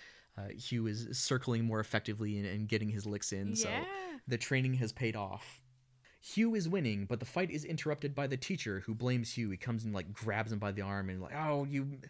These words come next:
Speaker 1: engaging in your favorite pastime, you miserable little scamp from the coal pits," right? And, like, he has a, he has a, a, a chip against him 'cause he's a
Speaker 2: 'Cause he's from the coal miners.
Speaker 1: Yeah, 'cause he's
Speaker 2: Yeah.
Speaker 1: from the coal mining area.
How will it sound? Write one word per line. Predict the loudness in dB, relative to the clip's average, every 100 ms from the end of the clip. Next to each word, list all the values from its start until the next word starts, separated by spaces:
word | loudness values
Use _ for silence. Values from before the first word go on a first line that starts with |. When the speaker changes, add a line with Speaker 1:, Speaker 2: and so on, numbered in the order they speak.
| -18 -20 -20 -20 -8 0
Speaker 1:
engaging | 2 8 8 8 6
in | 4
your | 6
favorite | 4 4 2
pastime, | 0 0 2 2 4
you | 6
miserable | 4 4 4 4
little | 2 2
scamp | 2 2 2
from | -2
the | 0
coal | 2 2
pits," | 2 0 2
right? | 2 2
And, | 2 -2
like, | -2 -4
he | -2 2
has | 2 0
a, | -2 -4 -6 -18 -20 -10
he | -2 2
has | 2 0
a, | -2 -4 -6 -6 -4
a, |
a |
chip | -2 -2 -2
against | -2 -2 -2
him | -2
'cause | -2 -2
he's | -2 -2
a | -2 -6 -8 -16 -16 -16 -10
Speaker 2:
'Cause | -10 -8
he's | -10
from | -8 -8
the | -8
coal | -10 -8
miners. | -10 -6 -2
Speaker 1:
Yeah, | 0 -2
'cause | -2 -2
he's | -2 -2
Speaker 2:
Yeah. |
Speaker 1:
from | 0 -2 -4
the | -6
coal | -4
mining | -4 -4 -4
area. | -4 -6 -6